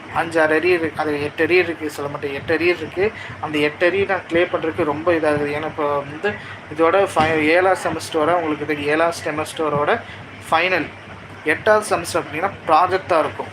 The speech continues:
அதனால வந்து அதை இந்த செம்ல கிளியர் பண்ணா மட்டும்தான் உங்களால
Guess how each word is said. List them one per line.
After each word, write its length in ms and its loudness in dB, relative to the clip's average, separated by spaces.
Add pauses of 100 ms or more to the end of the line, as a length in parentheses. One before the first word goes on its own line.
(260)
அதனால 260 4
வந்து 500 2 (640)
அதை 200 4
இந்த 260 -4
செம்ல 200 0
கிளியர் 280 4
பண்ணா 180 2
மட்டும்தான் 600 0
உங்களால 280 4